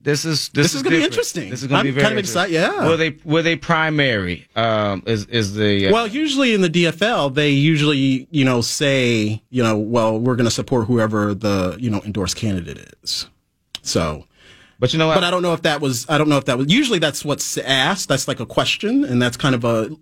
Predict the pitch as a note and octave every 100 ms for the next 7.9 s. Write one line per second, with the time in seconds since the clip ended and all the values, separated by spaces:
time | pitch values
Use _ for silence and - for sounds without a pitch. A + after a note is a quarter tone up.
0 | _ D3 F#3 F#3+ A#3+ E4 A3+ - A#2 -
1 | - - E3 - - - G3 G#3+ F3+ F#3
2 | F3 E3 E3 - - - E3 D#3+ D#3 G3+
3 | G#3 F3+ B3 A3 B3 A3+ G#3+ G#3+ F#3 E3
4 | D3 A2 - - - A3+ A#3+ A#3 A3 B3+
5 | B3+ G#3+ A3+ A#3 G#3+ F#3+ G#3 G3 F#3 F#3+
6 | F3 D#3+ F3+ F#3 F#3+ F#3 D#3 D3+ D#3+ E3
7 | E3 E3+ E3+ E3 E3 D3 C#3 C3+